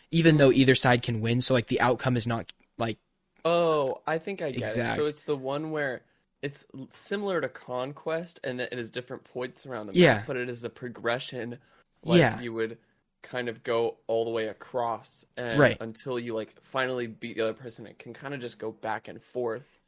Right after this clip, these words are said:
Speaker 1: Yes.
Speaker 2: until the clock runs out or
Speaker 1: It, it's a
Speaker 2: indef-,
Speaker 1: tug of war.
Speaker 2: until someone wins.
Speaker 1: Now,
Speaker 2: Right.
Speaker 1: I could see them
Speaker 2: Similar to the way the new Conquest kinda works in Battlefront.
Speaker 1: Right,
Speaker 2: You know, where
Speaker 1: exactly.
Speaker 2: you
Speaker 1: Like,
Speaker 2: have
Speaker 1: from
Speaker 2: to
Speaker 1: space to ground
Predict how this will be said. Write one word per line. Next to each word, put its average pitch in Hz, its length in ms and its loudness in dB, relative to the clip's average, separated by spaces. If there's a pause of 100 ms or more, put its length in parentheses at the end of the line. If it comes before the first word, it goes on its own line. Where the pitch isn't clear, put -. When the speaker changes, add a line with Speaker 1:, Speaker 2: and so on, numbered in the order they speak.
(160)
Speaker 1:
Yes. 160 320 4
Speaker 2:
until 113 400 -2
the 104 100 0
clock 113 460 -6
runs 113 300 -14
out 98 260 -10
or 110 340 -2
Speaker 1:
It, - 140 -2 (100)
it's 156 200 2
a 151 60 4
Speaker 2:
indef-, 208 100 -2
Speaker 1:
tug 151 200 6
of 131 80 4
war. 120 140 -2
Speaker 2:
until 123 160 -8
someone 110 300 -14
wins. - 340 -18 (560)
Speaker 1:
Now, 143 320 4
Speaker 2:
Right. 98 220 -8 (240)
Speaker 1:
I 147 100 6
could 156 160 2
see 233 200 4
them 208 100 8
Speaker 2:
Similar 127 480 4 (540)
to 123 600 -2
the 127 160 -8
way 117 320 -4
the 117 140 -8
new 123 280 -8
Conquest 117 640 -10
kinda 113 220 -14
works 110 360 -12 (120)
in 113 140 -10
Battlefront. - 760 -10 (1500)
Speaker 1:
Right, 175 180 0
Speaker 2:
You 131 80 -6
know, 120 60 -2
where 120 100 2
Speaker 1:
exactly. 120 160 -2
Speaker 2:
you 120 60 -8
Speaker 1:
Like, 131 160 0
Speaker 2:
have 113 60 -8
Speaker 1:
from 127 120 -2
Speaker 2:
to 120 60 -2
Speaker 1:
space 120 300 0
to - 100 -8
ground 110 340 -8